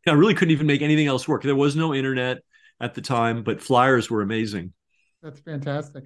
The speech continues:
Speaker 2: I love that. 'Cause it's all the same. It, I don't wanna say it's all the same, but the principles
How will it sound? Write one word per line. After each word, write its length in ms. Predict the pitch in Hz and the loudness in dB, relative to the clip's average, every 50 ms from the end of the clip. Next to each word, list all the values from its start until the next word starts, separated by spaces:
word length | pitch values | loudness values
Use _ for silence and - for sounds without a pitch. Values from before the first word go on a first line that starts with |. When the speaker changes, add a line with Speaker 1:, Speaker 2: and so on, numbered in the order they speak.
| _ - | _ -8
Speaker 2:
I 40 | 175 | -2
love 260 | 190 196 208 202 175 | 0 0 0 2 0
that. 220 | 165 147 151 - | -2 -2 -4 -4
'Cause 100 | - 233 247 | -4 -4 -2
it's 120 | 277 254 | 0 2
all 180 | 311 311 320 330 | 2 4 4 2
the 80 | 302 247 | 2 2
same. 240 | 262 269 269 269 254 | 4 4 4 4 6
It, 180 | 233 226 233 233 | 4 4 4 2
I 80 | 220 226 | 0 0
don't 100 | 247 277 | 2 2
wanna 100 | 269 233 190 | 2 2 2
say 120 | 233 220 | 2 0
it's 100 | 208 214 | 0 0
all 140 | 214 202 185 | -2 -2 -2
the 40 | 170 | -4
same, 300 | - - 208 202 185 160 | -6 -6 -4 -4 -4 -6
but 140 | 180 165 | -8 -12
the 60 | - - | -14 -12
principles 600 | - - 262 240 - 185 180 156 127 127 127 _ | -8 -6 -6 -6 -6 -8 -10 -12 -12 -12 -16 _